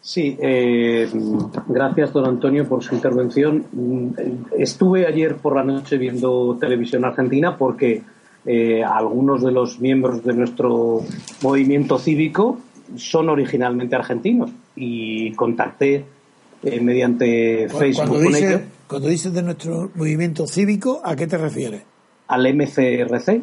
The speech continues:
Speaker 2: Pero eso no es,
Speaker 1: movimiento
Speaker 2: eso no es un movimiento cívico, es un movimiento político. <laughs> Nuestro
Speaker 1: Bien.
Speaker 2: movimiento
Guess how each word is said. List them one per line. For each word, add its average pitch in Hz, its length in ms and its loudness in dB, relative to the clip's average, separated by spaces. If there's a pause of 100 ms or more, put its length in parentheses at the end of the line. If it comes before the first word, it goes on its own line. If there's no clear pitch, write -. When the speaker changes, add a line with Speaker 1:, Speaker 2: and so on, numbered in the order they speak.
(100)
Speaker 2:
Pero 127 180 -4
eso 117 140 0
no - 80 2
es, 180 40 2 (160)
Speaker 1:
movimiento 139 80 0
Speaker 2:
eso 135 160 -2
no 180 120 2
es 202 80 4
un 185 80 0
movimiento 143 460 -2
cívico, 214 420 0
es 160 60 2
un 165 60 -2
movimiento 185 320 0
político. 190 540 0 (280)
<laughs> - 200 2
Nuestro 180 440 2
Speaker 1:
Bien. 151 100 -2
Speaker 2:
movimiento 240 560 0